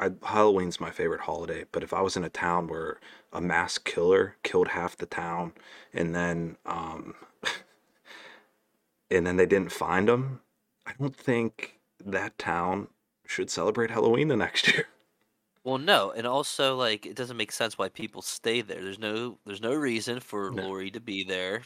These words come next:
Speaker 2: There's no reason for, uh, her g-, daughter or
Speaker 1: Allison,
Speaker 2: grandson
Speaker 1: yeah.
Speaker 2: to live there. There's no reason for Corey, once he accidentally killed a kid and everyone knows he did, even though, you know, he got off on the charges, obviously, 'cause it was an accident. There's no
Speaker 1: Yeah.
Speaker 2: reason.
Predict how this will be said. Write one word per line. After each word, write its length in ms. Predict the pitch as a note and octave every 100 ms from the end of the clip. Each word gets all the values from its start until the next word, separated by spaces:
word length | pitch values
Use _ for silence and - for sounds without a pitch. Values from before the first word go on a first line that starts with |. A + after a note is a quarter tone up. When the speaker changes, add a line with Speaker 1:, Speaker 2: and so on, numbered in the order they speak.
| -
Speaker 2:
There's 180 | F#2+ -
no 120 | G2
reason 440 | F#2 F#2+ G2 F#2+ F#2+
for, 880 | - - G2 G2 F#2+ F#2+ F#2 F#2 _ _ - -
uh, 120 | F#2
her 120 | F#2
g-, 160 | F#2+ G2 _ _
daughter 340 | G2+ F#2 G#2+ -
or 40 |
Speaker 1:
Allison, 0 |
Speaker 2:
grandson 380 | F2 G2+ F#2 F#2
Speaker 1:
yeah. 400 | G2 F2+ F2 F2
Speaker 2:
to 60 | F#2+
live 240 | G2 F#2+ G2
there. 200 | G2+ A#2 _ _ _
There's 140 | G2+ G2+
no 100 | A2
reason 440 | G#2+ G#2+ G#2 G#2+
for 200 | F#2+ G#2
Corey, 400 | - - G#2+ G#2+
once 260 | A2+ F#2+ -
he 180 | G#2+ F#2
accidentally 640 | F#2+ - G2+ G2+ G2+ G2
killed 260 | - G2+ G2
a 80 |
kid 320 | - - G#2 B2
and 80 |
everyone 320 | G2 F#2+ F#2 F#2
knows 280 | F#2 F#2
he 100 | -
did, 240 | G2 G2 B2
even 240 | A#2 F#2+
though, 320 | G2 G2 G2 -
you 140 | G2+
know, 320 | F#2 F#2 F#2+
he 200 | - G#2+
got 220 | G2+ F#2
off 300 | F#2 F#2+ -
on 100 | G2+
the 80 | F#2+
charges, 480 | F2+ G#2 F#2 G2 A#2
obviously, 320 | F#2 F#2 -
'cause 120 | G#2 G2
it 20 |
was 120 | F#2+
an 60 | F#2
accident. 300 | G2 - D3
There's 140 | D3
no 80 | D3+
Speaker 1:
Yeah. 40 |
Speaker 2:
reason. 300 | C#3 C3+ C3